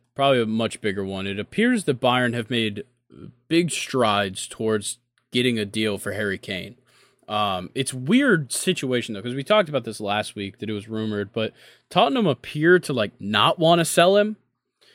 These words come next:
It seems like Harry Kane wants to leave, and Tottenham can't really risk losing him for a free transfer at the end of next season. So it just seems like the perfect time to sell him.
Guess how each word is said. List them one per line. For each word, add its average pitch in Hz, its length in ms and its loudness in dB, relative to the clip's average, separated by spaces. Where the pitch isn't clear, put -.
It 127 120 -6
seems 240 380 4
like 196 100 6
Harry 165 220 8
Kane 127 260 2
wants 156 340 4
to 131 100 -4
leave, 135 600 6
and 135 300 4
Tottenham 170 580 2
can't 247 220 2
really 226 220 4
risk 156 400 4
losing 147 540 0
him 139 300 4
for 127 220 0
a 104 80 2
free 160 380 2
transfer 113 480 -2
at 104 100 -2
the 113 140 -2
end 113 100 -2
of 98 100 -6
next 120 280 0
season. 92 480 -8
So 151 160 0
it 147 100 0
just - 220 0
seems 196 320 6
like 156 160 2
the 156 80 -4
perfect 139 380 2
time 131 240 2
to 98 60 -6
sell 104 320 -2
him. - 140 -20